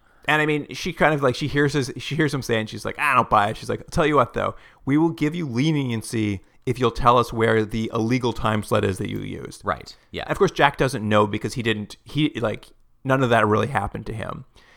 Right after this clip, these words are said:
Speaker 1: So she slams down her glass gavel, her completely clear glass
Speaker 2: <laughs>
Speaker 1: gavel.
Speaker 2: I love it.
Speaker 1: And sentences him to the only punishment for time crimes, death.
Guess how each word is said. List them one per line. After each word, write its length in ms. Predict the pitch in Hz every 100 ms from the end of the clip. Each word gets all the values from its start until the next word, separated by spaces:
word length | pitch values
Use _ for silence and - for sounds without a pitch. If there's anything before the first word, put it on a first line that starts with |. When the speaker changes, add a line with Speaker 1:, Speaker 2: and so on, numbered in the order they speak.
| _
Speaker 1:
So 160 | - 135
she 160 | 131 113
slams 500 | - 135 131 156 131
down 260 | 117 123
her 160 | 113 104
glass 540 | 107 104 110 139 -
gavel, 460 | 120 104 95 98 101
her 100 | 135
completely 460 | 139 - 143 151
clear 260 | 147 139 117
glass 400 | 107 104 107 127
Speaker 2:
<laughs> 120 | 214
Speaker 1:
gavel. 340 | 208 98 95 202 208 226
Speaker 2:
I 240 | 190 151
love 260 | 113 120 117
it. 120 | 92 - - - 123
Speaker 1:
And 180 | 127
sentences 520 | - 165 208 220 202 165
him 260 | 151 147
to 160 | 135 127
the 200 | 123 -
only 400 | 123 143 165 160 - - _ _
punishment 500 | - 127 123 - 110
for 160 | - 110
time 300 | 127 107 104
crimes, 560 | - 98 95 95 92 - _ _ _ 117 98
death. 440 | 107 95 -